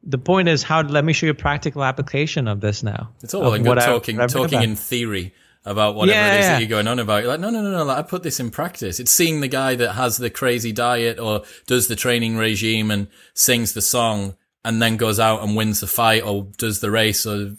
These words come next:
Speaker 2: does the whatever.
Speaker 1: Yeah, it's, um, it really, I was, in fact, I was, like, partially trying to convince the publisher that I wanted to cut that, uh, last third.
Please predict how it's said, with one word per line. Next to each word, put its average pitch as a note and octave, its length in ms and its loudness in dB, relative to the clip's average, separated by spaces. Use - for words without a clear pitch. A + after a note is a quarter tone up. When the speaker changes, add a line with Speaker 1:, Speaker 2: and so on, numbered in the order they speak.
Speaker 2:
does G#2 220 -6
the G#2+ 80 -6
whatever. G2 420 -2
Speaker 1:
Yeah, F3 280 6
it's, - 260 0
um, D#3 400 2
it D3+ 160 -2
really, G#3 500 4
I D#3+ 120 2
was, G3 180 2
in E3 180 2
fact, F#3+ 280 2
I D3+ 140 0
was, D#3 240 0
like, D3 320 -2
partially F3 380 2
trying E3 140 -2
to D3 80 0
convince C#3+ 300 2
the B2+ 80 -2
publisher C#3 460 2
that A#2+ 80 4
I A#2+ 40 2
wanted B2+ 240 2
to A#2 140 -4
cut D3+ 160 2
that, A2 240 0
uh, B2 100 0
last A#2 340 2
third. A2+ 340 0